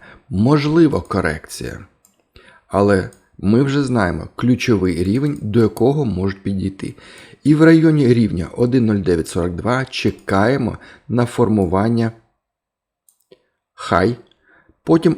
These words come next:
оновлення лоу нам дасть той самий консервативний сигнал для торгівлі в середньостроковій перспективі. Основна ціль на даний момент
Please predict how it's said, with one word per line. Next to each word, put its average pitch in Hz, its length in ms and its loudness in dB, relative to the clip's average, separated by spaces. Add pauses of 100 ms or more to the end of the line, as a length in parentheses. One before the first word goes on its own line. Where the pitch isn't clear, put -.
(120)
оновлення 120 760 2
лоу 143 460 2
нам 113 280 2
дасть 98 280 -2
той 123 200 2
самий 107 500 0
консервативний 92 920 -6
сигнал 90 540 -6 (360)
для 104 200 2
торгівлі 90 640 -2
в - 60 -20
середньостроковій 104 800 -2
перспективі. - 720 -8 (360)
Основна 143 600 0
ціль 165 400 -2 (400)
на 107 220 -2
даний 92 440 -2
момент - 500 -10